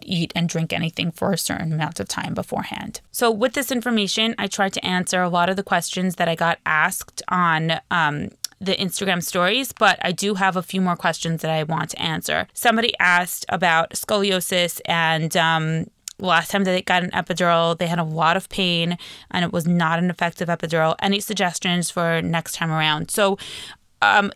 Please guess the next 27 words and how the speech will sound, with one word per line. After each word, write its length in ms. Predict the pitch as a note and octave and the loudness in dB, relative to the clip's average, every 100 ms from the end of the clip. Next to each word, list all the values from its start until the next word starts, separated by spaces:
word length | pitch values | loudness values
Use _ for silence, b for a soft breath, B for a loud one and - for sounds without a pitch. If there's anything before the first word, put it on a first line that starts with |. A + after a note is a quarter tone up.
| - | -2
you 80 | |
know, 120 | B3 A3 | 2 4
like 200 | G#3 G3+ | 4 2
I 80 | |
said, 400 | F#3+ - G3 F3+ | -2 2 2 4
if 120 | F3 - | 0 -2
there 200 | F#3 F#3 | 2 2
are 40 | |
certain 440 | F3 G3+ - G3 F#3 - | 2 -2 0 0 -2 -4
spinal 640 | - - F#3+ F#3 F3+ E3+ | -8 2 2 4 2 0
structural 680 | - - F#3+ F3+ F#3 E3+ - | -4 -2 -2 0 0 0 0
abnormalities, 920 | E3+ E3 F3 E3+ D#3+ D#3+ D#3+ D#3+ D#3 | -2 0 0 2 4 2 0 -2 -2
then 340 | E3 E3+ E3 E3+ B B B | 2 2 2 -4 B B B
that 220 | G3 F#3 | 0 0
definitely 500 | - F3+ G3+ G3+ F#3+ | 2 2 2 -2 0
might 300 | F#3 F3+ E3+ | 2 2 0
affect 800 | F3 - - E3+ F#3+ - - E3 | -4 -8 0 2 2 -4 -12 -6
the 460 | F#3 E3 D#3+ D#3+ - | -4 -2 -2 -4 -4
efficacy 640 | G3 G3 - - F#3+ E3+ F3+ | -6 -4 -6 -6 -4 -4 -2
of 320 | F3+ E3 D3+ - | 0 0 -2 -6
receiving 400 | F#3 - E3+ F3 | -6 -4 -2 0
an 100 | E3 | 0
epidural 320 | E3+ E3 E3 | -2 -2 -2
the 60 | |
next 400 | E3+ D#3+ D#3 - | -2 -2 -4 -6
time. 320 | - F3+ F#3+ G3+ B B - | -6 -2 -2 -2 B B -4
My 140 | F#3+ | -4